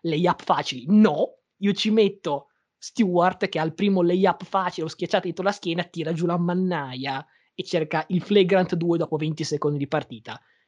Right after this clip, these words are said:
Io penso che con questi quintetti non vincerei neanche all'oratorio, però la simpatia quella proprio ce n'è a livelli all time.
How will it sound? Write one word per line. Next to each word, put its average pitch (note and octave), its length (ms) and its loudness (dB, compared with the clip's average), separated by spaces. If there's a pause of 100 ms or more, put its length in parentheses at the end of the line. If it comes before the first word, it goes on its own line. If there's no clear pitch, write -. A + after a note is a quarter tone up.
Io A3 100 0
penso G#3+ 200 4
che F#3+ 120 2
con - 280 -2
questi A3 260 2
quintetti D#4 600 2 (380)
non F#3+ 180 2
vincerei G3+ 360 4
neanche G3+ 600 2
all'oratorio, F#3 1080 0 (240)
però F3 160 -2
la E3 120 0
simpatia D#3+ 880 -4
quella C#3 300 -10
proprio C3+ 240 -12
ce - 240 -4
n'è D3+ 180 -4
a D3 80 -4
livelli C#3 720 -6 (220)
all D3 240 2
time. G#2+ 680 -10